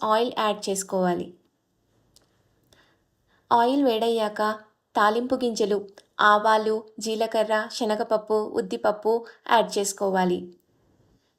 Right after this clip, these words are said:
ఇప్పుడు మనం వీటిని ఒకసారి బాగా కలుపుకోవాలి. తర్వాత కరివేపాకు, రెండు ఎండుమిర్చి,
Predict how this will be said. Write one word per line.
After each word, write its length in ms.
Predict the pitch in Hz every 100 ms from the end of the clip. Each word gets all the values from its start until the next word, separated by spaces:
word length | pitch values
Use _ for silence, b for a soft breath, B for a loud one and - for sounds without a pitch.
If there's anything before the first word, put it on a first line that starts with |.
| _ _ _ _ _ _ -
ఇప్పుడు 220 | - 254
మనం 240 | 233 233 240 - _ _ _ 214
వీటిని 360 | 233 233 226 240 240
ఒకసారి 340 | 220 - 233
బాగా 300 | 220 202 233
కలుపుకోవాలి. 800 | 392 294 226 202 208 196 185 185 180 - _ _ b b b b
తర్వాత 380 | 233 226 233 226 220 233 -
కరివేపాకు, 760 | 220 220 233 233 214 208 214 214 208 _ _ _ _ _ -
రెండు 260 | 233 240 254
ఎండుమిర్చి, 680 | - 208 226 226 226 - 233